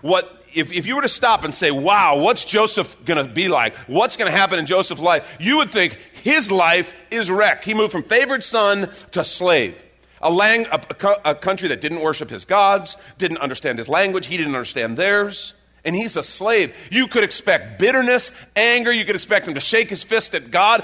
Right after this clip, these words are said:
"How could you do this?" But in Genesis thirty-nine, well, we read what begins to happen,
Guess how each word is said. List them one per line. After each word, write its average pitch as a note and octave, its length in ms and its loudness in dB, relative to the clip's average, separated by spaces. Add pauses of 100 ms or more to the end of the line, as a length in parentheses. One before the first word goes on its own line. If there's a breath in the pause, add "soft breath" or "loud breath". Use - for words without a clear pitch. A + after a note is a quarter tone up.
(120 loud breath)
"How A#3+ 160 4
could G#3+ 200 -6
you F3 120 -8
do G#3+ 200 -2
this?" C4 280 -2 (600 loud breath)
But A#3 120 2
in G#3 80 -2
Genesis C4 400 0
thirty-nine, G3+ 420 2
well, F3 120 -2
we F#3 180 -8
read F3+ 280 -6
what - 120 -4
begins D#3 260 -6
to C#3+ 80 -10
happen, A2+ 480 -6